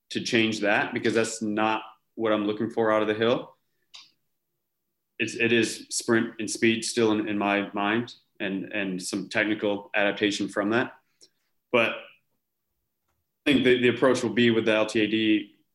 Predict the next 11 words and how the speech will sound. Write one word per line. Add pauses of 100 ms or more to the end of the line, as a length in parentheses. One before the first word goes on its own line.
(100)
kind
of
idea (120)
of,
of
starting
with
that
hill
pretty
early